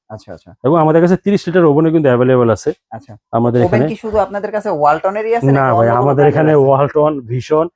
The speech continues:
Speaker 1: হ্যাঁ।
Speaker 2: এবং সিঙ্গার, মোটামুটি তিনটা ব্র্যান্ডেরই ওভেন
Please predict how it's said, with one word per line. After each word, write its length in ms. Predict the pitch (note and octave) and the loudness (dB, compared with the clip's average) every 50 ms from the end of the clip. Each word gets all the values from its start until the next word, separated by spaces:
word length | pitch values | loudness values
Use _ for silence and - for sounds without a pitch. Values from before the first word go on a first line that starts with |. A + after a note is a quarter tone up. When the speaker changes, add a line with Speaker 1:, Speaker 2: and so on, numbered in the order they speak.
| _ _ | _ _
Speaker 1:
হ্যাঁ। 120 | - C#3 C3+ | -8 -4 -2
Speaker 2:
এবং 160 | C#3 D3+ D3 | 0 0 0
সিঙ্গার, 400 | - - - E3+ E3+ D#3 C3+ G#2+ G2+ _ _ _ _ _ _ - | 0 0 2 2 4 2 2 0 -4 _ _ _ _ _ _ -8
মোটামুটি 520 | C#3 D3+ E3+ E3 E3+ F3 D#3 F3+ F3+ F#3 E3+ - _ _ | -4 -2 0 0 0 0 0 0 0 0 -2 -6 _ _
তিনটা 260 | - F3+ E3+ D#3+ D#3+ | -4 -2 0 0 0
ব্র্যান্ডেরই 380 | C#3 C#3+ D#3+ D#3 D#3+ E3+ E3 F#3+ | 0 0 0 0 2 2 2 4
ওভেন 400 | F#3+ D#3 D3 D3 E3 F#3 G#3+ A#3 | 4 4 4 4 2 0 0 -4